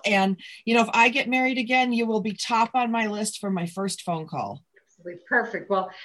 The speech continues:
Speaker 2: they can reach me at, uh, w w w true love knots dot com. It's, uh, K N O T S on the knots, and True in Love is very simple. However, the officiant course is on that site,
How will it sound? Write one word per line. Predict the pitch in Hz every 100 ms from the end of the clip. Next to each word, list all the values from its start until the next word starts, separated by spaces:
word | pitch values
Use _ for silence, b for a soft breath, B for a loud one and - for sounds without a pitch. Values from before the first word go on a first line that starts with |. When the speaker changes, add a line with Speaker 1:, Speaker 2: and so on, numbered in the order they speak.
| B
Speaker 2:
they | 233 233
can | 247
reach | 233 254 -
me | 240
at, | 202 202
uh, | 202 190
w | 185 196 214 208
w | 208 196 202
w | 202 208 240 240
true | 208 208 196
love | 185 190 190
knots | 196 190 190
dot | - 175 175 -
com. | 226 220 220 247 - B B -
It's, | 190 180 - - -
uh, | 196 175
K | - 233 208
N | 202 196
O | 196 196
T | 190 208
S | 185 185
on | 185 175
the |
knots, | 175 185 185 190 175
and | 160
True | - 190 180
in | 175
Love | 175 170 175 -
is | 165
very | 170 165 160 - B B
simple. | - 208 185
However, | 160 226 214 240 220 202 202 B B 190
the | 196
officiant | 190 247 - 254 226
course | 233 214 -
is | 196
on | 185 180 175
that | 175 170
site, | - 233 220 214